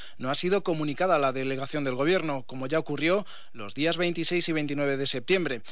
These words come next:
Ha recordado que la ley orgánica que regula el derecho de manifestación establece que hay que comunicar este tipo de actos y no basta que el convocante lo diga en los medios de comunicación.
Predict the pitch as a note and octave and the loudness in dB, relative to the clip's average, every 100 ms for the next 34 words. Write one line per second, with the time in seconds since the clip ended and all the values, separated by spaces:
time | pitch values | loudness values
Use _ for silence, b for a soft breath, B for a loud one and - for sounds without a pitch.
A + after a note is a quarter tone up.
0 | B - E3+ D#3 D#3 D#3+ E3+ E3+ D#3+ C#3+ | B 0 0 2 2 2 2 0 0 0
1 | C#3+ E3 D#3+ D3 D#3 D#3 F3 E3+ C#3+ C#3+ | 2 2 2 0 -2 0 0 0 0 0
2 | F3+ D3+ B2 C3 D3 D3+ C#3+ C#3+ C3+ C#3+ | 2 0 0 -4 -2 0 0 0 -2 -2
3 | C#3+ C3+ F3 F#3+ B B B G2+ - A#2 | -4 0 0 0 B B B -8 -6 -2
4 | C#3+ E3+ - E3 E3 F#3 F3+ F3 D#3 C#3+ | -2 -2 0 0 2 0 0 0 0 0
5 | E3+ E3+ - D#3+ F3+ E3+ F3 D3 E3 - | 2 2 2 -2 -2 0 0 2 2 2
6 | F#3+ - B - B2+ D3+ F3 F3+ G3 G3 | 2 2 B -8 -4 0 2 2 0 0
7 | - E3 D3+ C#3+ - D3 C#3 C#3 F3+ F#3+ | -2 -2 0 -2 -2 -2 -2 0 0 0
8 | G3 F3 D#3+ E3 E3 C3 D3 C#3+ C3+ B2 | 2 2 2 0 0 -2 -4 -4 -4 -4
9 | B2+ B2 D3+ G3+ F#3+ | -6 -2 0 2 0